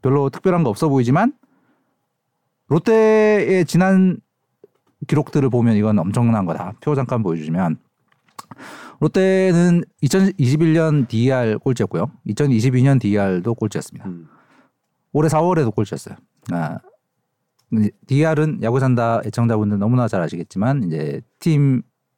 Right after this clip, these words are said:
Speaker 1: 수비의 가장 중요한 목적인 인플레이트하고 아웃으로 연결하는 비율,
Speaker 2: 음.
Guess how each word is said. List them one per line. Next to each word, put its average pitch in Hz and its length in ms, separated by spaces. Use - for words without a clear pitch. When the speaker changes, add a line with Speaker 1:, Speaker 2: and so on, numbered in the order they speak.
Speaker 1:
수비의 110 500
가장 113 280
중요한 110 300
목적인 101 360
인플레이트하고 127 540
아웃으로 104 280
연결하는 92 320
비율, - 200
Speaker 2:
음. 90 140